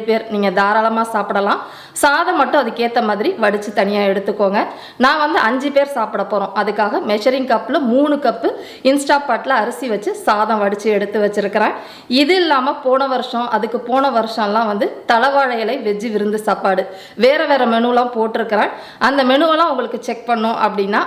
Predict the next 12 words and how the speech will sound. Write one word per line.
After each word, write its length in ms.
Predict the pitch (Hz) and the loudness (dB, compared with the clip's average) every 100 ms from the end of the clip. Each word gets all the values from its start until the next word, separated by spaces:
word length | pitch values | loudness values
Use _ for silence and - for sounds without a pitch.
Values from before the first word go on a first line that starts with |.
| - | -2
அந்த 180 | 240 320 | 0 0
ரெசிபியோட 640 | 226 220 277 262 240 220 202 | 0 -4 -4 0 2 2 0
லிங்க் 180 | 233 254 | -2 0
எல்லாமே 440 | 226 214 226 214 - | 2 4 2 0 -2
தனித்தனியா 520 | 247 240 277 294 247 277 | -2 0 0 0 0 0
கீழே 200 | 277 233 220 | 0 0 0
டிஸ்கிரிப்ஷன்ல 500 | 202 208 233 233 208 202 | -2 -4 -2 0 2 2
இருக்கு, 180 | 202 330 | 0 0
விருப்பப்பட்டா 500 | 247 247 226 226 254 269 | 0 0 0 0 0 0
செக் 180 | 214 - | -6 -4
பண்ணி 220 | 208 202 | -2 -2
பாருங்க. 480 | 190 196 190 185 269 | 0 0 0 0 -2